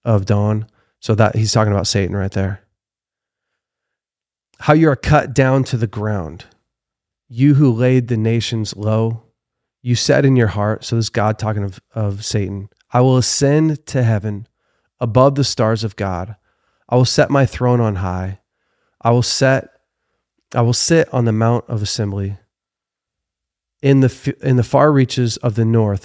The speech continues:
I will ascend above the heights of the clouds. I will make myself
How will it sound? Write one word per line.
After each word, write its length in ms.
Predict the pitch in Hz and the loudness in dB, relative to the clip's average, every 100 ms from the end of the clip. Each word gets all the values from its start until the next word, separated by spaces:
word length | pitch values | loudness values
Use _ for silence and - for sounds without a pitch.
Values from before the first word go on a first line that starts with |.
| - | -2
I 80 | 113 | 0
will 140 | 113 | 2
ascend 420 | 110 - 123 123 | 2 2 2 2
above 280 | 120 110 104 | 2 2 2
the 60 | 104 | 0
heights 420 | - 110 107 - | 0 0 0 -4
of 180 | - 104 | -4 -2
the 100 | 107 | -2
clouds. 520 | - 101 92 - - _ _ _ _ _ | 0 -2 -2 -6 -14 _ _ _ _ _
I 80 | - | 0
will 120 | 110 | 4
make 240 | 110 117 - | 4 4 2
myself 540 | 101 - 90 98 - | -4 -4 -6 -8 -16